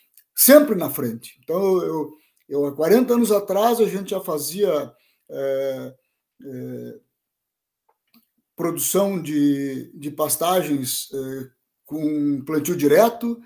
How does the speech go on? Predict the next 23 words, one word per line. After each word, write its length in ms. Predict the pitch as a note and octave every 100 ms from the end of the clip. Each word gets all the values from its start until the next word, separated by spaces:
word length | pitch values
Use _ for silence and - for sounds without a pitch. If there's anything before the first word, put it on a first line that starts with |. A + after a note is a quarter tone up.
| _ _ _ -
já 260 | A#2+ C#3+
fazia 800 | C#3+ C#3+ B2+ B2 D#3+ D#3+ D3 D3
rotação 440 | C#3+ C#3 D3 F3 E3+
de 120 | D#3
culturas, 720 | D3 C#3+ - G3+ A#3+ G#3 C#3
na 140 | C#3+ C#3+
onde 240 | D3+ C#3+
tinha 420 | - E3 D3+ C#3+ C#3
poss-, 340 | D3 C#3+ - _
possibilidade 400 | C#3+ - C#3+ C#3+
de 100 | -
cereais 540 | D3 C#3 D3+ G3 G3
e 60 | C#3+
produção 460 | D3 C#3+ - D3+
de, 360 | C#3+ C3+ C3 B2
de 160 | - -
sementes, 1000 | - C#3 C#3 F#3 A3+ - G2+ - - _ _ _
muita 240 | D3 F3 C#3+
produção 400 | C#3+ C3+ - D3
de 80 | -
semente, 460 | C3+ C#3 D3 -
de, 220 | A#2+ B2+
a, 160 | B2+ B2+